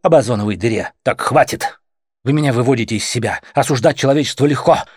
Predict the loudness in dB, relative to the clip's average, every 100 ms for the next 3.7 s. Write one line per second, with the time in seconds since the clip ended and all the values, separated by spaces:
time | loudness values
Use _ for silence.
0 | _ -4 -2 0 0 0 0 -2 -4 -6
1 | -8 -10 -6 -4 -2 -4 -4 -4 -4 -4
2 | -18 -8 -2 2 2 4 4 6 4 4
3 | 2 2 0 0 0 -2